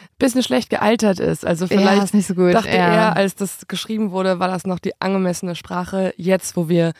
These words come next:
Speaker 1: schon
Speaker 2: Mm.
Speaker 1: oft von narzisstischen Serientätern gesprochen haben und über die berichtet haben, wissen wir ja, dass es genau das ist, was sie erzeugen wollen,
Speaker 2: Ja.
Speaker 1: nämlich als die Masterminds angesehen zu werden. Ähm, aber klar,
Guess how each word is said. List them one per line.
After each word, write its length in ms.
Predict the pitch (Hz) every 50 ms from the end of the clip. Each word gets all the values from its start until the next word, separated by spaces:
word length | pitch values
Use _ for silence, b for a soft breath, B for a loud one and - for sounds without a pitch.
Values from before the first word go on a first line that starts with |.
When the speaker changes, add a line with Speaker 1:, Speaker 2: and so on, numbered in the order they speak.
| b b b b
Speaker 1:
schon 380 | 185 190 190 190 190 190 185
Speaker 2:
Mm. 20 | 185
Speaker 1:
oft 240 | 196 196 196 180 - _
von 140 | - 180 170
narzisstischen 1000 | 165 165 - - - 202 190 - - 175 160 - - 170 170 170 165 165 165 160
Serientätern 880 | 151 180 185 185 185 180 175 - - 180 170 - 165 165 165 165 165
gesprochen 540 | 151 156 - - - 185 180 165 180 160 147
haben 240 | 151 165 165 175 170
und 240 | - 160 160 156 160
über 100 | 156 156
die 80 | 151
berichtet 460 | 151 160 147 175 175 - - 170 - 160
haben, 160 | 160 160 160 b b b b b b
wissen 260 | 170 170 - 175 170
wir 80 | 160 160
ja, 80 | 156 151
dass 140 | 156 147
es 140 | 151 - -
genau 300 | - 160 165 165 165 170
das 240 | 151 - 160 147 -
ist, 160 | - - -
was 120 | 156 - -
sie 140 | 160 165
erzeugen 540 | 170 165 - - - 185 180 180 175 175 170
wollen, 300 | 175 170 165 180 190 226
Speaker 2:
Ja. 300 | 175 160 156 156 147 - _
Speaker 1:
nämlich 260 | - 165 165 160 151 -
als 140 | 156 -
die 100 | - 160
Masterminds 720 | 160 156 165 180 - - 185 180 175 170 170 180 185 180 -
angesehen 560 | - 180 185 190 180 190 160 170 170 170 175
zu 160 | - 180 165
werden. 380 | 175 170 170 175 180 208 214 190 _ _ _ _ _ _ _ _ _ _
Ähm, 340 | - 175 175 165 165 160 160 -
aber 180 | - 196 190
klar, 380 | - - - 190 175 165 156